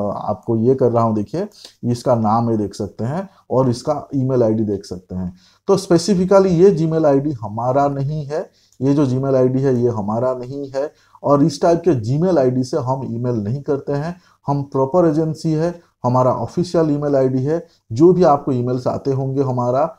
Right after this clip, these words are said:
वो हमारे ऑफिशियल ईमेल आईडी info at R N D digital से ईमेल आते हैं। यहाँ पे जो स्कैमर है, वो इतने गधे हैं, यहाँ पे देखिए, हमारे ईमेल को सीधा सीधा फॉरवर्ड किया है। और जो, जिन लोगों को फॉरवर्ड किए हैं, उनमें से कुछ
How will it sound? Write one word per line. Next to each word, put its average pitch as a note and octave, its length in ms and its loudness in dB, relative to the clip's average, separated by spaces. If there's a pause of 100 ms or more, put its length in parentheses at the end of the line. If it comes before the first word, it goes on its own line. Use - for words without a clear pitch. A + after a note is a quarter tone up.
(180)
वो C3 80 -2
हमारे B2+ 320 0
ऑफिशियल D3 580 0
ईमेल C3 260 0
आईडी A#2+ 260 0 (380)
info D3 500 0 (120)
at C#3+ 200 4 (120)
R A#2+ 140 0
N B2+ 160 0
D C3 140 0
digital A#2 340 -2
से B2 120 -4
ईमेल A2+ 240 -2
आते A2 220 -4
हैं। D#3 220 -4 (300)
यहाँ D3+ 260 2
पे F#3 120 2
जो F3 120 2
स्कैमर D3+ 460 0
है, D3 140 0 (260)
वो D3+ 120 2
इतने D3+ 320 0 (120)
गधे A#2+ 300 6
हैं, F3 280 4 (300)
यहाँ C3+ 200 2
पे D#3+ 100 4
देखिए, D#3 240 2
हमारे D#3 440 2
ईमेल D3 220 2
को D#3 140 0
सीधा C#3 340 2
सीधा C3 240 0
फॉरवर्ड A2 420 0
किया G2+ 300 -2
है। E3 260 -2 (320)
और C3 220 4
जो, D3 460 6
जिन D3 220 2
लोगों D#3 300 4
को D3 200 -2
फॉरवर्ड B2+ 320 2
किए F#3 260 0
हैं, A#2 240 0 (260)
उनमें C#3+ 280 0
से C#3 140 -2
कुछ G#3 240 -2